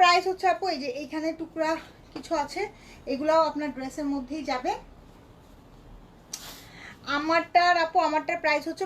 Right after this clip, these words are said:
পঁয়ত্রিশশো আশি টাকা। আমারটা সাদাবাহারের, সাদাবাহারের ড্রেস, হ্যাঁ, সাদাবাহারের কাটওয়ার্কের ড্রেস। এই যে এটা হচ্ছে গিয়ে আমাদের স্লিপসটা, হ্যাঁ। বৃষ্টি আব্দুল্লাহ আপু, কেমন আছো তুমি? অনেক দিন পরে, অনেক বছর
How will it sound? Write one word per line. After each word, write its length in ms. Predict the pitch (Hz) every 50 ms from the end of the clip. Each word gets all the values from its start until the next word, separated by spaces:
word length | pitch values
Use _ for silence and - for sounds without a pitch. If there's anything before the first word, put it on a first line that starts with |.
| 370
পঁয়ত্রিশশো 400 | - 302 311 311 - 320 311 - 339 320
আশি 140 | 311 - 320 339
টাকা। 120 | 330 320 339 320
আমারটা 220 | 294 294 277 320 302 -
সাদাবাহারের, 640 | 277 254 247 262 254 269 254 269 277 302 349 440 480 - - - - - - - - - - - - -
সাদাবাহারের 640 | 330 311 294 320 320 320 311 320 320 339 349 349 269 240
ড্রেস, 220 | - 233 220 220 - -
হ্যাঁ, 120 | 381 440 427 -
সাদাবাহারের 480 | 330 294 269 285 277 285 285 294 302 294 -
কাটওয়ার্কের 460 | 269 254 254 269 262 254 247 262 247 220 214
ড্রেস। 200 | 220 208 202 - - - 269
এই 40 | 240
যে 60 | 226 240 233
এটা 100 | 240 262 262
হচ্ছে 180 | 269 262 - 285 247
গিয়ে 140 | 277 285 277
আমাদের 200 | 269 262 262 294 -
স্লিপসটা, 400 | - 254 240 240 - - - 226 214 233
হ্যাঁ। 140 | 349 453 415 - - - - - - - - - - 233
বৃষ্টি 320 | 247 311 320 - - - 359 349 330
আব্দুল্লাহ 360 | 311 269 294 330 320 330 320 320
আপু, 100 | - 349 320 -
কেমন 220 | 311 302 311 320 320 302
আছো 140 | - 320 294 -
তুমি? 140 | 311 302 302 294 277 269
অনেক 200 | 285 302 302 277 254 247
দিন 100 | 294 285 285 269 -
পরে, 160 | 247 247 247 247 254
অনেক 140 | 269 294 262 233 214 226
বছর 300 | 240 240 - - 320